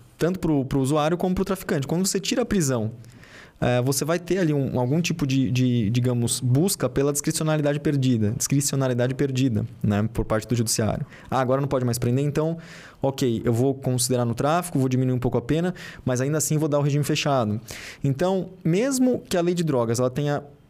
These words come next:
sido pensada pra você ter essa válvula de escape, que é o parágrafo quarto, só pra explicar pros ouvintes. O parágrafo quarto é uma possibilidade de reduzir a pena.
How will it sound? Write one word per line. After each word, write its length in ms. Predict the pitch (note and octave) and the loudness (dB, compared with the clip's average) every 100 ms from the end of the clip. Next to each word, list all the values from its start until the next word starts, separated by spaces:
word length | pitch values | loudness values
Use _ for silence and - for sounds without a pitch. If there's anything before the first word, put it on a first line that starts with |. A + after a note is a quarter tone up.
| - | -10
sido 220 | - D#3 | -4 -4
pensada 540 | D#3 D#3+ - A#2 G#2 | -2 -2 0 2 2
pra 100 | A2+ | 0
você 180 | A#2+ A#2+ | 0 0
ter 220 | C3 D3 C#3+ | 0 -2 0
essa 240 | C#3 D3+ | -2 0
válvula 260 | C#3+ D3 D3+ | 0 0 0
de 80 | D3 | 0
escape, 420 | - C3 A#2 - | 0 0 0 0
que 80 | - | -2
é 40 | |
o 40 | A2+ | 0
parágrafo 360 | B2 B2 B2 | 0 -2 -2
quarto, 280 | C#3 A2 F#2 | 0 0 0
só 120 | - | -2
pra 80 | C3 | -2
explicar 260 | B2+ C3+ C3 | -2 -2 0
pros 140 | C3 | 0
ouvintes. 300 | C3 A2+ G2 | 2 0 0
O 20 | |
parágrafo 280 | A2 A#2+ A#2+ | 0 -2 -2
quarto 200 | C3+ C#3 | -2 0
é 40 | E3 | 0
uma 80 | D#3+ | -2
possibilidade 380 | D#3+ C#3+ C3+ | -2 0 0
de 40 | B2+ | 2
reduzir 300 | B2+ B2+ C#3 | 2 2 2
a 80 | E3+ | 0
pena. 360 | D#3 C3+ D#3+ | -2 0 -2